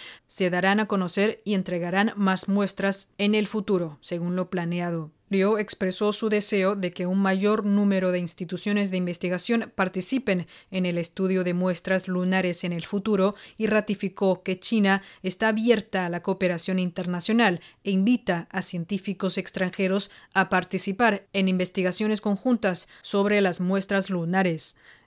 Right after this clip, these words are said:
El funcionario recordó que la sonda Chang'e seis también traerá muestras lunares de vuelta a la Tierra y el país ha incluido en sus planes a largo plazo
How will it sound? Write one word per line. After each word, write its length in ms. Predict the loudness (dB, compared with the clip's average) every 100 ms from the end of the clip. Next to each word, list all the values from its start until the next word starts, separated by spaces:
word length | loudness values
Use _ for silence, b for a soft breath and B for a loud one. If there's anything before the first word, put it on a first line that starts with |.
| -6
El 120 | -4
funcionario 580 | -2 -2 0 2 2 2
recordó 600 | 0 -2 0 2 2 0
que 120 | -2
la 100 | 0
sonda 360 | 0 0 2 0
Chang'e 420 | 0 0 0 0
seis 480 | 0 0 -2 -4 -8 B B -4
también 320 | 0 2 2
traerá 400 | 4 4 6 4
muestras 540 | 4 2 0 0 0
lunares 500 | 0 0 2 2 0
de 100 | -2
vuelta 380 | 0 2 2 0
a 20 |
la 140 | -2 -2
Tierra 480 | 0 2 4 2 0
y 80 | -2
el 100 | -2
país 420 | -2 -2 -2 -6 B B
ha 100 | 0
incluido 420 | 2 2 0 2 2
en 60 |
sus 180 | 0 -4
planes 520 | -2 2 2 0 -2
a 100 | -2
largo 480 | 0 0 0 0 -4
plazo 440 | -2 -4 0 -2